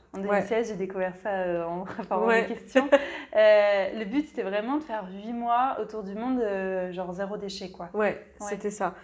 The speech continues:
Speaker 2: En fait, on s'était dit, euh, bon, moi, je venais de quitter mon boulot. Enfin, voilà, j'avais, j'avais travaillé dans un milieu qui m-, était à l'opposé de mes valeurs.
Speaker 1: Mm.
Speaker 2: Euh, donc, je me suis dit, « Je vais le quitter, mon boulot. » Et s-, et on avait toujours dit, depuis le premier jour où on s'est rencontrés, « Un jour, on partira faire un tour du monde ensemble. »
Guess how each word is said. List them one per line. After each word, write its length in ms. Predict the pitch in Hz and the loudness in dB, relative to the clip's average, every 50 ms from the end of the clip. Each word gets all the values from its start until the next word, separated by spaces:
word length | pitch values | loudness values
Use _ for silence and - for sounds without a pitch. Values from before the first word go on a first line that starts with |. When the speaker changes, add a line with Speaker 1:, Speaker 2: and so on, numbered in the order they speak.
| - - - _ | -20 -20 -8 _
Speaker 2:
En 20 | |
fait, 160 | - 233 240 247 | 2 2 2 2
on 60 | 247 | -2
s'était 320 | 220 240 226 202 202 214 | -2 -4 -6 -4 -2 -2
dit, 480 | 214 190 202 226 247 269 269 269 277 - - | -2 -2 -4 -4 -2 -2 -2 -2 -2 -4 -4
euh, 420 | - 202 196 190 190 190 190 190 185 | -4 -2 -2 -2 -2 0 0 -2 -2
bon, 140 | 180 185 | -2 -2
moi, 100 | 196 214 | -2 -2
je 80 | 233 214 | -2 0
venais 160 | 208 208 190 | -2 -2 -4
de 60 | 180 | -4
quitter 240 | 185 - 202 - 220 | -6 -10 -10 -8 -8
mon 140 | 220 214 202 | -6 -6 -6
boulot. 360 | 196 185 185 185 185 196 214 | -4 -4 -2 -2 0 0 -2
Enfin, 160 | 220 214 190 | -2 -4 -6
voilà, 360 | 175 160 175 180 185 190 190 185 | -4 -2 0 0 0 0 -2 -2
j'avais, 220 | 180 180 170 170 | -2 -4 -4 -4
j'avais 160 | 165 180 180 | -4 -4 -4
travaillé 280 | 175 180 - 190 185 185 | -6 -4 -4 -4 -4 -2
dans 120 | 185 180 | -2 -2
un 80 | 180 175 | -2 -2
milieu 260 | 175 180 175 185 196 | -2 -2 -4 -4 -8
qui 160 | 196 - - | -10 -10 -12
m-, 260 | 180 165 165 165 165 - | -12 -10 -12 -14 -12 -12
était 220 | - 180 - 180 | -12 -12 -10 -10
à 80 | 170 170 | -8 -4
l'opposé 680 | 170 175 180 214 269 262 262 247 240 233 202 214 226 | -2 -2 0 0 0 -2 -2 -4 -4 -4 -4 -6 -6
de 80 | 202 208 | -4 -4
mes 120 | 202 196 | -4 -2
valeurs. 460 | 180 185 170 170 170 180 226 226 - - - - - - - | -2 -2 -2 0 -2 -2 -4 -6 -10 -18 -20 -20 -18 -14 -12
Speaker 1:
Mm. 20 | 214 208 202 - - - _ - | -12 -12 -14 -16 -20 -16 _ -4
Speaker 2:
Euh, 840 | 185 196 190 185 185 185 185 185 185 185 180 180 180 180 180 180 | 0 2 2 2 2 2 2 2 2 2 2 2 0 0 -2 -4
donc, 220 | 175 170 190 190 185 | -4 -4 -4 -6 -4
je 100 | 190 185 | -6 -4
me 220 | 185 190 190 185 | -2 -2 -2 -2
suis 240 | 185 185 - - 196 | -2 -6 -8 -10 -8
dit, « 280 | 175 190 208 220 220 208 | -8 -6 -6 -6 -8 -6
Je 100 | 190 190 | -4 -4
vais 160 | 180 170 202 | -2 -2 -4
le 60 | 190 | -6
quitter, 280 | 196 - - 185 - 214 | -8 -12 -10 -4 -2 -2
mon 120 | 214 214 208 | 0 0 -2
boulot. » 480 | 185 175 190 190 214 226 247 254 262 - | -4 -4 -2 -2 0 0 2 0 0 0
Et 80 | - | -2
s-, 520 | 190 185 - - - - - - - - - | -4 -6 -8 -12 -12 -12 -12 -14 -14 -10 -6
et 60 | - 190 | -4 -2
on 80 | 190 | 0
avait 180 | 190 185 190 190 | 0 0 0 -2
toujours 220 | 190 - - 254 | -4 -4 -6 -4
dit, 100 | 214 240 | -4 -4
depuis 200 | 226 233 185 190 | -6 -8 -10 -10
le 60 | 175 | -12
premier 200 | - - 233 226 | -6 -4 -4 -2
jour 140 | 208 214 240 | 0 0 -2
où 20 | 214 | -2
on 40 | |
s'est 120 | 208 208 202 | -2 -4 -4
rencontrés, « 520 | 180 180 180 - 180 180 - 220 233 247 233 | -4 -4 -6 -8 -10 -6 -4 -2 -2 -2 -2
Un 100 | 196 185 | -4 -6
jour, 160 | 180 202 214 | -6 -6 -6
on 60 | 208 | -6
partira 460 | 208 190 180 - - - 185 190 196 | -6 -8 -10 -8 -10 -8 -4 -2 -4
faire 140 | 202 202 202 | -2 -2 -4
un 60 | 180 180 | -4 -4
tour 160 | 180 - 185 | -4 -8 -8
du 80 | 180 | -6
monde 180 | 185 190 196 196 | -4 -4 -2 -2
ensemble. » 280 | 180 185 180 - 156 | -4 -4 -6 -8 -10